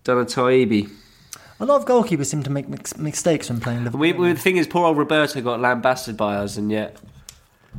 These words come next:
Speaker 1: Fabianski, the, you know, the, the better goalkeeper, or, you know, one of the better goalkeepers in the Premier League, as a absolute mare. But, uh, for, for what it's worth, this game, I am saying Southampton.
Speaker 2: Fabianski has credit in the bank, yeah?
Speaker 1: He does, he does indeed.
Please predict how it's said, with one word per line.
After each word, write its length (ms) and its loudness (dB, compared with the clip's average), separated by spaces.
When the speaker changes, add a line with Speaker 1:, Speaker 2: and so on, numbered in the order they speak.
Speaker 1:
Fabianski, 560 0
the, 80 -2
you 160 2
know, 140 2
the, 180 2
the 140 2
better 300 -2
goalkeeper, 400 -2
or, 160 2
you 100 4
know, 100 2
one 100 2
of 40 2
the 60 -2
better 180 0
goalkeepers 320 0
in 80 -4
the 60 -2
Premier 280 -2
League, 260 -2
as 180 -4
a 380 -8
absolute 520 -2
mare. 320 0
But, 140 0
uh, 260 2
for, 200 2
for 140 -4
what 120 6
it's 120 0
worth, 200 2
this 140 0
game, 280 4
I 200 4
am 140 0
saying 420 0
Southampton. 600 -4
Speaker 2:
Fabianski 500 2
has 140 2
credit 260 0
in 80 -4
the 60 -2
bank, 420 -4
yeah? 80 -4
Speaker 1:
He 60 0
does, 260 -2
he 120 -4
does 220 -4
indeed. 280 -6